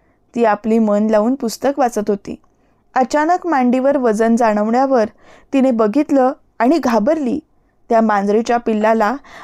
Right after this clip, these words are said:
आणि जोरात ओरडली. पिल्लाने तिच्या हाताला पंजा मारलेला असतो. उजव्या हातातून रक्त येत असतं.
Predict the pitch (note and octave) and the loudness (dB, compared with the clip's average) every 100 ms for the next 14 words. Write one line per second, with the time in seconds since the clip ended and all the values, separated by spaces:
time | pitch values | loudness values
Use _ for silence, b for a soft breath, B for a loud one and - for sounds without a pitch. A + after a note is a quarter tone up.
0 | B A#3+ B3+ E4 - - G#3+ B3+ A#3+ D4+ | B 0 2 0 -4 -6 0 2 2 0
1 | D#4+ B3+ B3 C4 B3 A3+ - _ _ _ | 0 0 2 2 2 -2 -4 _ _ _
2 | _ _ A#3 G#3+ G3+ G#3+ A#3+ A#3 A#3 A3+ | _ _ -4 0 2 0 -2 -2 0 -2
3 | A#3 G#3+ A3+ - A3 G#3 A#3+ C#4+ B3+ A3+ | 0 0 0 0 0 2 0 0 0 0
4 | G#3 G#3 - F#3 b b b b - C4+ | 0 -2 -4 -6 b b b b -4 -2
5 | G#3+ A3+ A#3 A3 G#3+ G#3 B3 C4+ G#3+ G#3 | 0 2 2 2 0 0 -2 0 -2 -2
6 | D4+ C#4+ A#3 G#3 - - | 0 0 0 -4 -6 -10